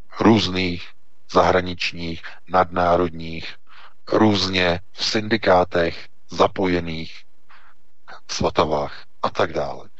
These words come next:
Takže, eh, znovu, jako, ono je to logické, že když někdo třeba řekne, „On buduje tohleto,“ nebo „On se snaží o tady to,“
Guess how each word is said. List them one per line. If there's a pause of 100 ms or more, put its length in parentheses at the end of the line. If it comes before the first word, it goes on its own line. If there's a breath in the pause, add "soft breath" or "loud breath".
(1160 loud breath)
Takže,
eh, (580)
znovu,
jako,
ono
je
to
logické,
že
když
někdo
třeba
řekne, (540 loud breath)
„On
buduje
tohleto,“
nebo
„On
se
snaží
o
tady
to,“